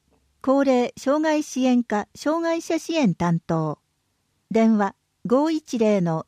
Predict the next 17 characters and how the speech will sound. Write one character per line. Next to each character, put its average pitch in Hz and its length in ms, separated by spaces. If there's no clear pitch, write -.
一 311 260
七 302 280
七 175 280
七。 196 300
フ - 80
ァ 269 40
ッ - 20
ク - 100
ス、 - 200
五 262 240
一 285 240
零 202 220
の 160 320
一 190 240
八 277 320
九 208 260
七。 180 300